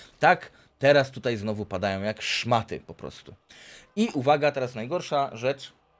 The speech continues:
moim zdaniem, to, to nad czym się zastanawiałem przed, e, przed, moi drodzy,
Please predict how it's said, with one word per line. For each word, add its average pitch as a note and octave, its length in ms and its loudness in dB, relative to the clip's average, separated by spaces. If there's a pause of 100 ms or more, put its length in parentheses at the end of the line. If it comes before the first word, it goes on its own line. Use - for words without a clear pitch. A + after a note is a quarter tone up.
(100)
moim B2 240 -4
zdaniem, B2 380 -8
to, - 180 -6 (220)
to C4 320 -2
nad - 140 -8
czym D#3 120 -14
się C3 120 -10
zastanawiałem A2 720 -2
przed, B2+ 400 -2 (340)
e, G#2+ 320 0
przed, D3+ 380 -4 (180)
moi A#2 200 -4
drodzy, A2+ 540 0